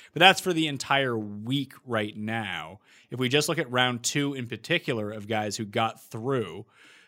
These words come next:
uh, and we just kind of do the reverse on that, look at ball striking from today. And I wouldn't want, like, Chris Kirk gained almost six strokes ball striking. Like, that's gonna be impossible for him to repeat.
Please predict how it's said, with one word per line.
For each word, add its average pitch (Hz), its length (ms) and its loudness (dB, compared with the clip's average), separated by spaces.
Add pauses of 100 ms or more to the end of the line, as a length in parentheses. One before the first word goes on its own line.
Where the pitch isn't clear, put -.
uh, 120 40 0
and 110 280 4
we 113 100 0
just 113 160 -4
kind 117 100 0
of 101 180 -6
do 120 140 -2
the 107 80 -4
reverse 110 420 -2
on 107 180 -2
that, 104 220 -8
look 117 100 -6
at 117 120 -8
ball 110 200 -2
striking 110 380 -6
from 107 220 -8
today. 101 180 -8
And 147 160 2
I 233 60 6
wouldn't 247 180 2
want, 185 140 4
like, 156 160 2
Chris 233 180 0
Kirk - 380 -2
gained 160 380 0
almost 131 220 -2
six 123 160 -4
strokes 120 260 -4
ball 110 200 -4
striking. 151 360 -4 (340)
Like, 240 80 6
that's 233 100 4
gonna 240 80 4
be 220 80 2
impossible 156 600 0
for 113 120 -2
him 110 140 -4
to 101 80 -10
repeat. 92 340 -14